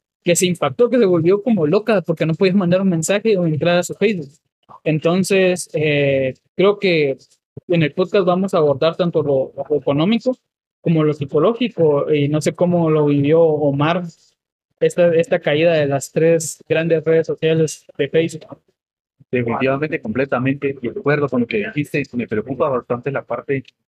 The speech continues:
Speaker 2: de todo lo relacionado a salud mental. Hubo mucha gente que se estuvo quejando,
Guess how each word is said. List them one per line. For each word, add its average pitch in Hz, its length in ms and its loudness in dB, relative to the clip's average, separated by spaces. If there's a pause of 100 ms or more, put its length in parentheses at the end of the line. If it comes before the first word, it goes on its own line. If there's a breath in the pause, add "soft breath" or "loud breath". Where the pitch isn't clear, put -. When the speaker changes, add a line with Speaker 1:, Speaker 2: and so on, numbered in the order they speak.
(400)
Speaker 2:
de 101 120 -4
todo 131 300 0
lo 127 100 -2
relacionado 113 640 -4
a 120 80 -8
salud 113 280 -4
mental. 110 480 -4 (600)
Hubo 127 180 0
mucha 135 260 -2
gente 143 260 -4
que 127 100 -8
se 107 100 -10
estuvo 127 340 -4
quejando, 139 640 -4